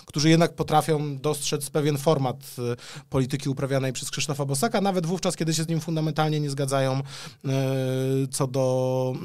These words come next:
e, co do poglądów czy tez, które stawia, no, to jednak pewnej wysokiej kultury dyskusji, dobrej argumentacji i pewnej takiej, no, próby pokazywania klasy państwowej, która, mm, e, którą też chyba wykorzystuje tutaj stanowisko wicemarszałka Sejmu do tego, żeby taki,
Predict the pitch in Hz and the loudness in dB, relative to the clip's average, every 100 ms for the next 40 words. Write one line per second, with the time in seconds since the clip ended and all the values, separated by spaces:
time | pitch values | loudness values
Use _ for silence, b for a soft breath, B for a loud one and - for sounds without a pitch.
0 | 139 139 139 143 143 139 151 147 139 151 | -2 0 0 0 0 2 2 2 -2 -2
1 | 175 165 - 135 123 139 139 196 196 190 | 0 0 0 -6 -4 -2 -2 -2 -2 -4
2 | 185 185 180 170 165 165 151 151 160 156 | -2 0 -2 -2 -2 -2 -2 -4 -4 -4
3 | 156 151 151 143 135 139 151 147 139 B | -4 -4 -4 -4 -6 -8 -8 -8 -8 B
4 | B - 139 139 151 139 135 143 139 143 | B -2 2 4 2 2 0 0 2 0
5 | 139 139 135 143 139 139 135 135 131 131 | 0 -2 -2 -2 -2 -2 -4 -4 -4 -4
6 | 131 135 131 - 143 143 139 151 143 143 | -8 -10 -10 -8 -6 -8 -2 -2 0 -2
7 | 139 139 151 139 143 139 143 139 135 131 | -4 -4 0 2 4 2 2 0 -2 -6
8 | 117 123 110 113 - 123 110 B B B | -6 -6 -6 -8 -8 -8 -8 B B B
9 | B 139 123 131 131 131 135 160 202 240 | B -4 -4 -2 -4 -4 -4 -2 0 0
10 | - 233 208 202 185 208 185 - 190 170 | 0 0 0 -2 -2 0 0 4 6 6
11 | 151 147 135 143 135 131 - 131 139 131 | 4 0 0 0 -2 -2 -4 -4 -2 -2
12 | 131 135 127 127 117 123 117 113 117 107 | -2 -4 -4 -4 -4 -4 -6 -6 -8 -8
13 | 107 107 - 107 | -10 -12 -10 -12